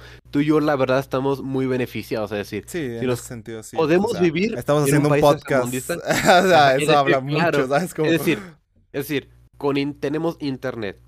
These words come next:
Speaker 1: una casa, es decir, eso, que, es decir, tenemos una posición bien, pero
Speaker 2: Sí.
Speaker 1: claro, no todo el mundo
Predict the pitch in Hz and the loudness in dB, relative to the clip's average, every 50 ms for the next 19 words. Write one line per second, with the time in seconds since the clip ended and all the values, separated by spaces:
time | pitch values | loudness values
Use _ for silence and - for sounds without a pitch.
0 | _ - 127 143 156 156 151 151 131 117 107 101 101 101 101 104 - - 131 131 | _ -8 -6 -6 -4 -6 -6 -4 -4 -4 -4 -4 -4 -4 -6 -6 -4 -4 -4 -4
1 | - 113 107 110 113 - - 127 127 123 117 - _ - 120 117 120 139 135 151 | -4 -6 -8 -8 -8 -8 -6 -6 -6 -6 -8 -10 _ -6 -6 -4 -4 -4 -4 -4
2 | 143 131 - 139 135 117 - 143 139 143 - - - - - 131 139 123 101 - | -4 -4 -2 -2 -2 -2 -2 -2 -4 -4 -6 -10 -16 -14 -8 -4 -4 -4 -4 -4
3 | - 107 101 98 - - - - - 127 131 135 120 90 - _ _ _ _ _ | -6 -6 -6 -8 -10 -12 -16 -10 -8 -6 -4 -4 -6 -8 -10 _ _ _ _ _
4 | _ _ _ _ _ _ _ _ _ - 139 131 131 135 139 143 139 - _ _ | _ _ _ _ _ _ _ _ _ -14 -12 -8 -4 -2 -2 -2 -2 -4 _ _
5 | - 165 160 156 160 160 156 156 156 156 160 160 151 143 127 104 95 | -4 -2 0 0 0 0 -2 -2 -4 -4 -4 -4 -4 -6 -8 -8 -10